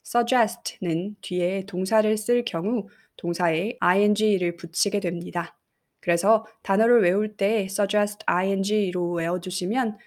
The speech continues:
문장 구성이 훨씬 수월합니다. appointment는 약속입니다. 그럼 같이 읽어보면서 외워보겠습니다. They suggested setting up an appointment. 그들은 약속을 잡을 것을 제안했다.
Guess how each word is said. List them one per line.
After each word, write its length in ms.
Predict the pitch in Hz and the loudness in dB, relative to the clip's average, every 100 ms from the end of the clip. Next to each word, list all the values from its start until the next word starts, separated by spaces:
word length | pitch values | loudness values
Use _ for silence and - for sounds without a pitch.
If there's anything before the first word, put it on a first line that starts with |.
| _ | _
문장 320 | - 175 185 185 | -6 -2 -2 -4
구성이 480 | 175 170 214 233 | -6 -4 -2 -2
훨씬 480 | 214 269 269 - 170 | -2 0 0 -2 -4
수월합니다. 800 | - 233 233 180 - - - - _ _ _ _ - | -4 -2 -2 -2 -6 -10 -14 -16 _ _ _ _ -6
appointment는 1160 | 208 208 269 277 196 170 160 - - 165 185 208 | -4 0 0 0 0 -2 -4 -10 -6 -6 -4 -6
약속입니다. 920 | 175 - - 226 180 175 - - - _ _ _ | -6 -6 -4 -2 -2 -6 -10 -14 -18 _ _ _
그럼 380 | - 170 170 214 | -4 -2 -2 -4
같이 340 | 214 196 - 180 | -6 -2 2 2
읽어보면서 840 | 180 214 208 208 208 208 208 196 | 2 0 2 2 2 2 2 2
외워보겠습니다. 1000 | 170 185 180 180 - 175 170 175 175 - _ _ _ _ _ _ | 0 0 0 -4 -6 -8 -4 -2 -2 -6 _ _ _ _ _ _
They 200 | 208 240 | 2 2
suggested 760 | 247 233 226 226 226 - 170 - | 2 0 2 2 2 -2 -2 -2
setting 420 | - 185 190 190 | -6 -2 0 0
up 220 | 170 185 | 0 0
an 80 | 196 | -2
appointment. 760 | 196 - 226 226 175 - - - _ _ _ | -4 -6 -6 -4 -4 -4 -8 -12 _ _ _
그들은 460 | - 170 180 233 214 _ - | -6 -2 2 0 -2 _ -6
약속을 420 | 170 - 190 202 | -6 -2 -2 0
잡을 340 | - 165 180 185 | -2 -2 -2 -2
것을 440 | 170 165 165 240 | -4 -2 -2 -2
제안했다. 840 | - 165 190 185 - - 175 - | -2 0 0 -2 -6 -6 -6 -6